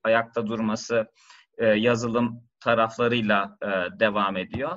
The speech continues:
E, diğer iki kurucu ortağımız ben ve Sinan abi işte, e, biraz business tarafında çalışıyoruz. Bir yandan iş geliştirme, satışlar,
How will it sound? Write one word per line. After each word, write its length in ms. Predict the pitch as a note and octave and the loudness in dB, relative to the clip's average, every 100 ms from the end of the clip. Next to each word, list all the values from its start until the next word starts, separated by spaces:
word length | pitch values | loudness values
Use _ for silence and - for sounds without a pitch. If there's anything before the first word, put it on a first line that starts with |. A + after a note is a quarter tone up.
| F#3+ _ - _ - | -12 _ -20 _ 2
E, 320 | A2+ G#2+ G#2+ A2 | 4 6 4 4
diğer 280 | C#3 D3 D3 | 4 4 2
iki 260 | C#3+ D3+ D3+ | -6 -6 -4
kurucu 380 | E3 D#3 C#3+ | -2 -2 2
ortağımız 580 | D3+ C#3+ D3 C#3+ C#3+ C3 | 2 2 2 2 2 0
ben 240 | C#3 C#3 C#3 | 2 4 6
ve 240 | C#3 - - | 6 4 -8
Sinan 400 | - C3+ C#3 C3+ | -6 0 2 4
abi 380 | B2 A2+ E3+ - | 2 2 0 -2
işte, 420 | - C3 B2+ - | -4 0 0 0
e, 60 | A2+ A2 G#2+ G#2 G2 C#2 | 0 2 2 2 0 -4
biraz 400 | G#2 C3 C#3 B2 | -2 2 2 2
business 360 | C3+ D3+ C#3 - | -6 -4 -6 0
tarafında 680 | C3+ B2 B2 B2 A#2+ A#2+ B2 | 0 0 0 0 2 0 -2
çalışıyoruz. 680 | B2 A2+ A2+ A#2+ A#2 A2+ | -4 -4 -4 -2 -2 -2
Bir 60 | A2+ | -2
yandan 420 | B2 B2 A#2+ A2+ A#2+ | 0 0 0 -2 -6
iş 200 | A#2 - | -8 -6
geliştirme, 640 | B2 A#2 - - A#2 A#2+ | -4 -4 -6 -6 -4 -4
satışlar, 880 | A#2+ B2+ A#2 A#2 - C3 B2+ B2+ | -2 -4 -4 -8 -6 0 0 0